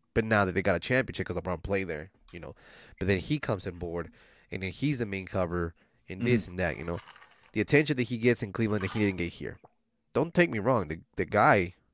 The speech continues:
Speaker 1: holy hell, you know, he's amazing. Thirty-one point two points a game.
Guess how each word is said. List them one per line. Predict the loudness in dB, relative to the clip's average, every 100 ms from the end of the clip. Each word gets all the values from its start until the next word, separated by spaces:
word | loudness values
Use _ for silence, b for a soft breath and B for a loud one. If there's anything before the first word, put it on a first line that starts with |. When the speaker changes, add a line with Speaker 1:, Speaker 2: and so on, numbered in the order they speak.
| _ -4
Speaker 1:
holy | 0 2 0
hell, | 0 0 -2
you | -6
know, | -6
he's | -8 -8
amazing. | -6 -4 -2 -6 -8 -2
Thirty-one | 0 2 0
point | 0 -2
two | -4
points | -6 -4 -4
a | -4
game. | -6 -4 -4 -8